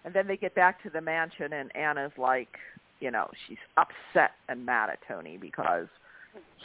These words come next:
he's, like, trusting his sister and thinking that, you know, um, a-, and trying to help her, and you know what I mean, and, and Anna's trying to explain to him that, no, you can't trust her, and she's up to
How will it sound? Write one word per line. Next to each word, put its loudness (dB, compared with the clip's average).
he's, 2
like, 4
trusting 0
his -8
sister -6
and -12
thinking -6
that, 4
you 2
know, 4
um, -2
a-, 6
and 4
trying 4
to 0
help -2
her, 0
and -6
you -10
know -8
what -4
I -4
mean, -10
and, -12
and 0
Anna's 4
trying 4
to -2
explain -4
to -8
him -2
that, 6
no, 6
you -4
can't -2
trust 2
her, 0
and 0
she's -8
up 4
to -12